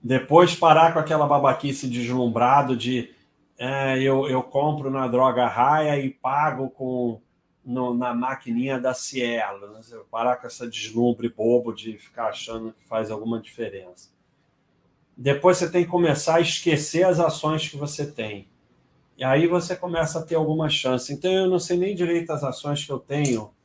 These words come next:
mas eu acho que eu adicionei uma empresa nova há mais ou menos um ano.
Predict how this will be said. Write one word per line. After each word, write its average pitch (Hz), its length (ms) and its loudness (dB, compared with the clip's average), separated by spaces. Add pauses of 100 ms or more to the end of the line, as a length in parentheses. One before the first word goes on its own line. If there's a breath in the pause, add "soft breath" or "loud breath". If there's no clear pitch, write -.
(600)
mas 127 1500 -2
eu 185 200 2
acho 196 400 0
que 180 100 2
eu 175 140 4
adicionei 156 560 0
uma 147 120 0
empresa 135 460 -2
nova 143 380 0
há - 20 -6
mais 143 240 -2
ou 127 100 0
menos 127 380 -2
um 151 240 0
ano. 104 400 0